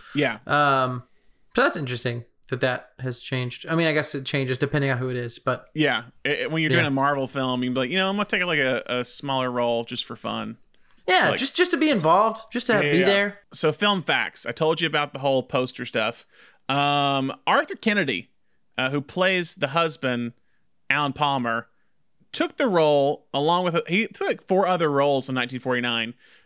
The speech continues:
Speaker 1: uh, or they were released in nineteen forty-nine, to fund his return to Broadway,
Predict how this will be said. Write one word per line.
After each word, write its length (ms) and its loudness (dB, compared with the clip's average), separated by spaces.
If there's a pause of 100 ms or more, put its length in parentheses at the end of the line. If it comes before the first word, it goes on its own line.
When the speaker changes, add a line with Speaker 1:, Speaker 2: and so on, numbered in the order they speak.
(140)
Speaker 1:
uh, 260 0 (260)
or 280 2 (500)
they 140 0
were 100 0
released 320 0
in 60 0
nineteen 180 -6
forty-nine, 500 -2 (280)
to 160 0
fund 480 0
his 280 -2
return 540 -2
to 140 -2
Broadway, 960 -2